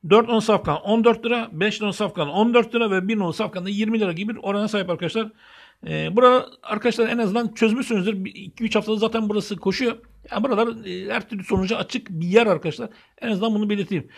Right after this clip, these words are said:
Buradan bazı orijinlerini tanıyorum. Ba-, bazılarını tanımıyorum. E, Çin, Çin'de yetişen orijinleri genelde fazla bilmiyorum ama genelde, e, Amerika'dan, İngiltere'den E, İrlanda'dan gelen aygırlar da burada var. E, o,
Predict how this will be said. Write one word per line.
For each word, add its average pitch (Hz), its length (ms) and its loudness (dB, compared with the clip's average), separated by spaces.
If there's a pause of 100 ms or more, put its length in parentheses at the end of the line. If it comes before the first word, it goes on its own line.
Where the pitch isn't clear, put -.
(180)
Buradan 240 300 4
bazı 247 240 6
orijinlerini 233 460 6
tanıyorum. 233 320 2
Ba-, 196 480 -2
bazılarını 196 800 0
tanımıyorum. 208 420 -2 (500)
E, 143 240 -8
Çin, 196 220 -4
Çin'de 208 640 2 (120)
yetişen 185 400 -2
orijinleri 190 680 -2
genelde 190 400 -4
fazla 185 320 0
bilmiyorum 208 300 0
ama 202 180 -2 (120)
genelde, 190 320 -2 (340)
e, 156 220 0
Amerika'dan, 185 540 0
İngiltere'den 180 500 -2 (460)
E, 135 160 -4
İrlanda'dan 190 440 0
gelen 190 180 2
aygırlar 180 420 4
da 214 100 2
burada 160 180 0
var. - 160 -2 (420)
E, 147 160 -6
o, 285 240 -8